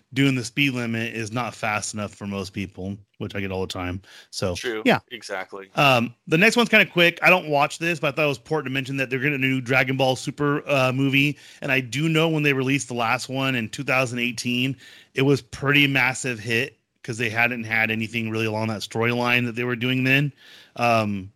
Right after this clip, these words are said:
Speaker 1: so we'll see if they continue with, you know, what they got going on. People are gonna enjoy it. It'll probably be awesome to have it come out 'cause Japan's reporting it now, so that means it wouldn't get over here for probably two or three months after that, you know, unless you get it on bootleg, which apparently is pretty easy from that stuff. So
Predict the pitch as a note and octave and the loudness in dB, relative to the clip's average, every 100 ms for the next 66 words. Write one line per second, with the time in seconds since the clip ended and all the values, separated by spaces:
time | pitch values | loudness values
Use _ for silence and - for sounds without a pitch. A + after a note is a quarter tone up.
0 | _ - A#2+ A2+ A#2+ B2+ - C3 G#2 A#2 | _ -2 0 0 0 -2 2 2 2 -2
1 | A2+ A#2 A#2+ A#2 A2 A2 - - _ _ | -2 -6 -2 0 0 -2 -4 -14 _ _
2 | A2+ G2 G#2+ G#2+ A2+ G2+ G2+ G2 G#2+ A2 | -10 -6 -6 -4 -2 -4 -6 -6 -4 -4
3 | G2 G#2+ - - _ C#3 A2+ A2 A2 G#2 | -6 -10 -14 -20 _ -8 -4 -2 -2 -2
4 | G2 B2 A2+ A2+ A#2+ - - _ A#2+ B2+ | 0 2 4 2 -2 -18 -20 _ -6 2
5 | C#3 A#2+ A2+ A#2 A#2 A#2+ A2+ A#2 G#2+ - | 4 4 4 2 0 -4 -2 -2 -2 -6
6 | A2 C3 B2+ G#2 G#2 A2 C#3 D#3+ C3 B2 | 0 0 0 -6 -10 -2 2 2 2 -2
7 | C3 A#2 G#2+ A2 B2+ A2+ - A2+ A#2 A#2 | -2 0 -2 2 2 2 -2 0 0 0
8 | A#2 G#2+ G#2 G#2+ G#2 G2 B2 A2 G#2 - | 0 -2 0 0 -2 0 2 2 0 -8
9 | - _ _ B2+ B2+ A#2+ A2+ - C3 A2+ | -20 _ _ 2 4 4 2 0 0 0
10 | A2+ A2 A2 G#2 G#2 - G2+ G#2 F2+ F2 | 2 2 0 -4 -6 -4 0 0 -2 -6
11 | _ _ _ A#2 G#2+ A2+ B2+ A#2 A#2+ G#2+ | _ _ _ 0 2 6 6 6 4 2
12 | G#2 F#2+ G#2+ F#2+ F2+ F2+ G2 F#2 G2 - | 2 0 -2 0 -2 -2 -6 -6 -8 -6
13 | G2+ F#2 F#2 F2+ - G#2 G2 F#2+ F#2 G2 | -4 -4 -4 -4 -4 -4 -4 -4 -4 -4
14 | F#2 E2+ F2+ F2 - G2 F2 E2+ | -4 -6 -8 -4 0 0 0 -4